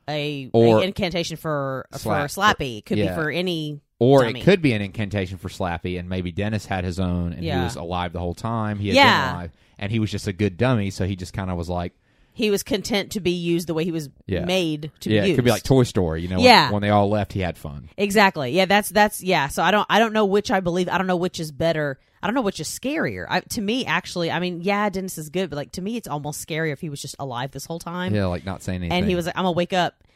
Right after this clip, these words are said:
Speaker 1: and now I'm all," I mean, my thing is, just go back to bed. Just go back to sleep. You ain't gotta scare, like,
Speaker 2: And then
Speaker 1: because
Speaker 2: there's the
Speaker 1: my
Speaker 2: fact
Speaker 1: thing
Speaker 2: that
Speaker 1: is, I'm that family, and, and Dennis suddenly is talking to me. I'm like, "Oh, you're gone.
Speaker 2: Yeah.
Speaker 1: You're done. I'm,
Speaker 2: But
Speaker 1: uh-uh.
Speaker 2: yeah,
Speaker 1: We're not doing this again."
Speaker 2: but it seems that Dennis is good.
Speaker 1: Yes, right.
Speaker 2: Uh,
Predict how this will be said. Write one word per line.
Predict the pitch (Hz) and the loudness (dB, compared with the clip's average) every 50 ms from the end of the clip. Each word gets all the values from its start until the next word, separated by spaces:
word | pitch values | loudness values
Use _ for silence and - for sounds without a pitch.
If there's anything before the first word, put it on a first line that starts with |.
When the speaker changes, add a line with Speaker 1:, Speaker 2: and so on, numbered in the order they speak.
| _ - | _ -12
Speaker 1:
and | - 170 | -8 -4
now | 180 185 185 175 | -2 0 0 0
I'm | 175 | 0
all," | 156 143 185 - - | 0 0 -2 -2 -2
I | - | -4
mean, | 190 190 185 - - _ - | -4 -4 -6 -8 -10 _ -12
my | 208 254 349 | -10 -10 -8
thing | - 349 339 320 | -6 -4 -4 -4
is, | 311 302 254 | -4 -4 -6
just | - 269 226 - | -8 -10 -8 -4
go | 262 285 | -4 -4
back | 330 320 294 | -4 -6 -8
to | 277 | -6
bed. | 208 185 151 131 127 | -4 -4 -4 -4 -6
Just | 139 143 | -8 -8
go | - 175 | -8 -8
back | 180 - | -8 -8
to | - | -10
sleep. | - - 233 247 247 - _ _ _ _ _ _ _ _ | -10 -8 -8 -8 -8 -10 _ _ _ _ _ _ _ _
You | - | -10
ain't | 160 151 | -8 -6
gotta | 143 135 | -6 -6
scare, | - - 196 202 202 - - _ _ _ _ | -6 -4 -4 -4 -4 -6 -10 _ _ _ _
like, | - 180 180 - | -6 -4 0 2
Speaker 2:
And | 143 147 147 | 4 4 4
then | 156 175 | 4 4
Speaker 1:
because | 208 214 | 4 4
Speaker 2:
there's | - - | 4 4
the | 196 | 4
Speaker 1:
my | 214 214 240 | 6 6 6
Speaker 2:
fact | 262 - | 6 4
Speaker 1:
thing | 277 269 269 | 4 2 2
Speaker 2:
that | 269 | 2
Speaker 1:
is, | 277 277 277 247 - - | 2 2 2 0 0 -2
I'm | 190 214 240 | 0 0 2
that | 247 240 214 220 | 2 0 0 0
family, | - 240 240 247 247 254 247 | -2 -2 -2 0 0 -2 -2
and, | 185 190 180 175 - - | -2 -4 -6 -6 -6 -6
and | 180 180 160 | -6 -4 -2
Dennis | 185 190 202 196 - | -2 -2 -2 -2 -2
suddenly | - 214 202 214 208 | -2 -2 -2 -2 -2
is | 202 - | -4 -4
talking | - 214 202 | -4 -6 -4
to | 220 | -4
me. | 214 214 | -4 -4
I'm | 202 | -4
like, | 180 - | -4 -2
"Oh, | - 165 | -2 0
you're | 165 185 190 | 0 0 -2
gone. | 156 165 151 135 120 117 117 - | -2 -2 -2 -2 -4 -6 -8 -6
Speaker 2:
Yeah. | - 110 101 90 85 | -4 -2 -2 -2 0
Speaker 1:
You're | - 190 | 0 0
done. | 196 156 160 151 143 135 120 113 117 - | 0 0 -2 -4 -4 -4 -6 -10 -10 -10
I'm, | - 147 165 165 139 - | -6 -6 -6 -6 -6 0
Speaker 2:
But | - 139 127 117 | 2 4 4 4
Speaker 1:
uh-uh. | 113 131 120 113 - _ _ _ _ _ _ _ | 2 -4 -10 -12 -16 _ _ _ _ _ _ _
Speaker 2:
yeah, | 120 131 139 | 0 2 4
Speaker 1:
We're | 135 127 | 4 4
not | 117 | 4
doing | 175 175 160 | 2 0 -2
this | 147 - - | -4 -8 -10
again." | 127 127 113 113 113 117 | -10 -10 -10 -10 -6 -2
Speaker 2:
but | 120 135 135 | 0 2 2
it | 131 101 - | 0 -2 -2
seems | - - 165 175 165 - | -2 -2 -2 0 0 -2
that | - - | -2 0
Dennis | 123 117 117 113 107 - | 0 0 0 0 -2 -2
is | 107 98 87 | -4 -6 -4
good. | - 92 82 71 55 57 87 95 | -4 -4 -4 -4 -4 -6 -4 0
Speaker 1:
Yes, | 127 156 160 123 - - - - - - - - - | 2 2 2 0 -2 -8 -10 -10 -10 -12 -12 -14 -10
right. | - 170 139 90 - - - - - | -8 -6 -6 -6 -8 -12 -14 -8 -6
Speaker 2:
Uh, | - 101 95 - 92 95 101 - | -2 -2 0 0 0 -2 -2 -6